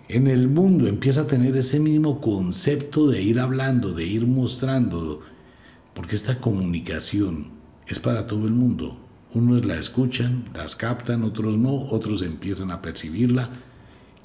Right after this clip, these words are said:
que es lo que usted está viviendo en los últimos meses. Esa autointerrogación, esa autovaloración, ese darle el valor real a la vida, todo eso.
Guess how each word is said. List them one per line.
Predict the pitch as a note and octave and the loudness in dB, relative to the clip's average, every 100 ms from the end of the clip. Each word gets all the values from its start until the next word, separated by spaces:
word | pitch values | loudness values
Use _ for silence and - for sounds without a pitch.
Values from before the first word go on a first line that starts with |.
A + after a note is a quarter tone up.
| - | -10
que | F2+ D#2 F#2+ C#3+ | -6 -2 4 4
es | C#3+ | 6
lo | B2 F2 | 4 0
que | |
usted | E2 - F#2+ | -4 -6 -6
está | F#2 - | -6 -6
viviendo | F2+ F2+ E2 D#2+ D2 D2 D2 - - - | -4 -4 -4 -6 -6 -10 -14 -16 -20 -20
en | - | -14
los | E2 - | -12 -10
últimos | F2 E2+ D#2 D#2 | -10 -10 -10 -10
meses. | D#2 C#2+ - C2+ - - - - - - - | -10 -10 -10 -12 -14 -20 -20 -20 -20 -20 -16
Esa | F#2+ G2+ A#2+ | -8 -2 2
autointerrogación, | B2 A2 E2+ E2+ E2+ E2 D#2+ E2 C#2+ D2 - G2 G#2+ G#2 G2 F#2 G2 - - - | 4 2 0 -4 -4 -6 -6 -6 -6 -6 -6 -2 0 0 -2 -6 -12 -20 -20 -8
esa | G2 F#2 G#2 | -6 -2 -2
autovaloración, | F#2+ E2 D2+ D2+ D2+ D2+ D#2 D2 - G#2 A2 G#2+ G2 - - - - - - - | -4 -6 -8 -6 -4 -6 -8 -8 -8 0 0 0 -2 -8 -18 -20 -20 -20 -20 -2
ese | A#2+ - C3 | 0 2 2
darle | A2 A#2+ B2+ A#2+ C3 A2 | 2 0 0 2 2 2
el | F2+ | 0
valor | D2+ D#2 E2+ G2+ A2 G#2 | -2 -4 -2 0 0 0
real | G#2 F2+ G2 C3 | -2 -2 -2 0
a | G2+ | -2
la | D2+ | -4
vida, | E2 F2 D#2+ E2 E2 - - - - - - - - - - _ _ - | -6 -6 -6 -8 -12 -18 -20 -20 -20 -20 -20 -20 -20 -20 -20 _ _ -8
todo | F#2 A#2 | -2 0
eso. | C#3 C3 C3+ | 2 2 0